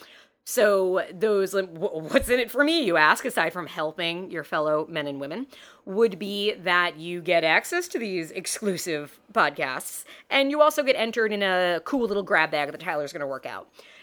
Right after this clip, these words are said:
Now, the episodes, uh, one is gonna be a crossover with the Cult of Muscle podcast, where I believe, um, those two fellas and Tyler will review a couple of, uh,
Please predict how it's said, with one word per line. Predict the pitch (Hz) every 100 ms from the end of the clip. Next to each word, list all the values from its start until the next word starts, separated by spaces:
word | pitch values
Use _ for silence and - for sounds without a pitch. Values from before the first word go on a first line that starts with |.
| -
Now, | 226 220
the | 240
episodes, | 359 - 233 180 196 294 -
uh, | 190 185
one | 185 247
is | 277
gonna | 311 302
be | 277
a |
crossover | 277 185 180 196 180 202
with | 156
the | 165 156
Cult | - 202 -
of | 156 196
Muscle | 226 202 202 165 147 -
podcast, | 185 131 156 120 - - - - _
where | 202 202
I | 185
believe, | 185 202 208 202 196 180
um, | 156 156 156 160 170 - -
those | 208 180 175
two | - 208
fellas | 202 175 185 180
and | 226 175 165 165 160 -
Tyler | 233 208 247 339
will | 254 202
review | 180 160 165 165
a |
couple | 185 165 165
of, | 160 151
uh, | 151 151 151 151